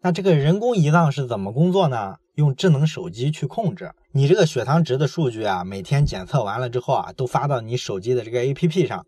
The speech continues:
然后如果血糖出现了异常呢，这个手机A P P呢，就自动的去发号施令，让这个人工的胰脏去分泌胰岛素，来把这个血糖调低。这个过程呢，完全不需要人来操作，这个A P P自动就搞定了。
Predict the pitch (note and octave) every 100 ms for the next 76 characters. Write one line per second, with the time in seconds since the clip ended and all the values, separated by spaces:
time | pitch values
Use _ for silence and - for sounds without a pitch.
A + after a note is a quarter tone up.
0 | _ C#3+ G3 F#3 G3+ F#3+ - G#2+ B2 D3+
1 | F#3 F#3+ F3 F3 A#3 D#3+ F2 F#2+ F#2 F2
2 | C3 A#2+ - A2+ D3 E3 F#3 E3 F3 A2
3 | F#2 A2+ C3 B2+ E3+ E3+ D#3 G#2 E2+ -
4 | F3+ F3 C#3+ D#3+ C#3+ - D#3+ G2+ - C#3
5 | C#3+ C3 C#3 A#2 G#2 A#2 D#3+ F3+ F#3 C3
6 | G#2+ B2+ D#3+ F2 E2+ - B2 D#3 D#3+ C3+
7 | D#3 - F3+ C3+ A2 A#2+ D3 G2 A#2 B2+
8 | - G2+ A#2+ C3+ - A#2+ D3 F3 - -
9 | C#4+ E3 F3 C#3 A2 A2 G2+ G#2 F3 D3
10 | B2+ B2+ C#3+ G#2 F#2 A#2 A2+ - C#3 C#3+
11 | F2+ - C#3+ D#3 E3+ F3 F#3 E3+ F#3+ D#3+
12 | A#2 F#2+ F#2 G#2+ F#2+ D#2+